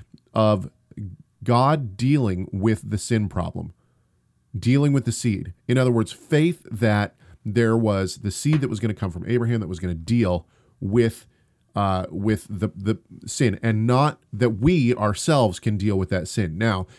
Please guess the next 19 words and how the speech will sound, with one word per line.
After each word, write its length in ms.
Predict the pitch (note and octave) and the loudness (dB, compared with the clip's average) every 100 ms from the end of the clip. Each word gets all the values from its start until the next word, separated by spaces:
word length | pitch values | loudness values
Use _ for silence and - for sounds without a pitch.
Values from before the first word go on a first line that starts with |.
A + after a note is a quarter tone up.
| _ | _
if 100 | - | -6
we 60 | G#2 | -2
fast 300 | A#2 G#2+ - | 2 2 0
forward 240 | C3 B2+ A2+ | 0 0 0
to 60 | |
the 80 | G2+ | -4
apostles, 640 | E2+ D#3+ C#3 - D2+ - - _ _ _ _ _ _ _ _ - _ | -2 -2 -2 -6 -10 -12 -20 _ _ _ _ _ _ _ _ -20 _
now 200 | G#2+ B2 | 0 2
we 80 | F3 | 2
come 160 | D#3 B2 | 2 2
back 240 | A#2 A#2 | 2 0
to 180 | - A2+ | -2 -2
the 100 | G2 | -2
problem 260 | A2+ G2 F#2 | 0 -2 0
that 100 | G2 | 0
I've 180 | D#3+ D3+ | 0 0
kinda 200 | A#2 F#2 | -4 -2
stumbled 360 | - F#2 D#2+ | -4 -4 -6
over. 280 | D#2+ - | -8 -12